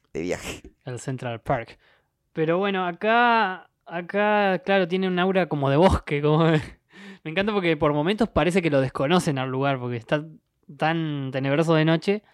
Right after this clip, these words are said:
Speaker 2: o se ve que no salen mucho de noche tampoco, porque son chicos.
Speaker 1: Pero igual los árboles están, fíjate, no tienen hojas.
Speaker 2: Sí.
Speaker 1: Eh, el camino parece empedrado, más que
Speaker 2: <laughs>
Speaker 1: como si, como si fuera una vereda.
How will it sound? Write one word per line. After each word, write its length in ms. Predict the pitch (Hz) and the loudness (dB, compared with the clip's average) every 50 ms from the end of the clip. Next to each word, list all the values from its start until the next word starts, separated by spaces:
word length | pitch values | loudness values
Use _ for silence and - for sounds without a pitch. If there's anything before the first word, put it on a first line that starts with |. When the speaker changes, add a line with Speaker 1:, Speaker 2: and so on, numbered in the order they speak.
| _ _ _ _ - | _ _ _ _ -8
Speaker 2:
o 120 | 135 131 | -8 -6
se 80 | - 147 | -4 -6
ve 100 | 147 151 | -4 -4
que 80 | 156 | -4
no 80 | 147 147 | -6 -6
salen 240 | 135 - 151 143 143 | -4 -4 -4 -4 -4
mucho 220 | 143 147 - - | -6 -6 -4 -4
de 80 | 135 135 | -4 -2
noche 180 | - - - | -4 -4 -6
tampoco, 380 | - 131 117 117 127 120 120 117 | -8 -10 -10 -8 -10 -10 -10 -12
porque 160 | - 127 123 | -16 -16 -12
son 160 | - 151 143 | -10 -10 -8
chicos. 320 | 139 - 160 147 - - - - | -4 -4 -4 -4 -6 -12 -20 -4
Speaker 1:
Pero 100 | - 117 | -2 0
igual 220 | 117 123 135 160 165 | 2 4 4 4 4
los 180 | 156 143 - | 2 2 2
árboles 460 | 151 147 160 160 156 143 135 120 - 107 | 2 4 4 4 6 4 4 0 0 -4
están, 360 | 104 - - 110 107 104 92 | -6 -2 0 0 0 0 0
fíjate, 280 | - 92 101 98 - 90 | 0 0 0 0 0 -4
no 100 | 87 90 | -6 -8
tienen 320 | - 90 87 87 82 80 92 | -8 -8 -8 -8 -6 -2 -2
hojas. 560 | 104 110 110 - - 120 113 113 117 120 139 | 0 0 -2 -2 -4 -2 0 0 0 -2 -4
Speaker 2:
Sí. 420 | - - 156 151 139 131 127 113 110 - | -6 -4 -4 -4 -4 -4 -6 -10 -10 -8
Speaker 1:
Eh, 420 | 92 92 90 87 85 82 78 78 90 | -8 -6 -6 -6 -6 -6 -6 -6 -8
el 120 | 90 - | -10 -8
camino 440 | - 85 92 92 95 101 101 104 87 | -6 -6 -4 -4 -4 -4 -4 -4 -2
parece 300 | - 87 90 - - 107 | -2 -4 -4 -4 -4 -6
empedrado, 920 | 92 90 - - 95 87 90 87 90 92 98 101 104 110 107 110 110 110 101 | -6 -6 -6 -6 -4 -4 -2 -2 -2 0 0 2 2 2 2 2 0 0 0
más 180 | 92 90 90 | -2 -2 -2
que 340 | - - 92 82 80 151 123 | -4 -4 -2 -2 -2 -2 -4
Speaker 2:
<laughs> 40 | - | -6
Speaker 1:
como 180 | 85 80 78 | -8 -10 -10
si, 80 | 78 - | -12 -14
como 240 | - 82 85 82 87 | -10 -10 -10 -10 -10
si 120 | - - 80 | -12 -14 -10
fuera 180 | - 90 87 | -8 -8 -4
una 120 | 87 87 85 | -4 -4 -2
vereda. 720 | 87 87 87 98 113 120 123 127 139 147 156 160 170 | -2 -2 0 0 0 2 2 2 2 2 0 -2 -4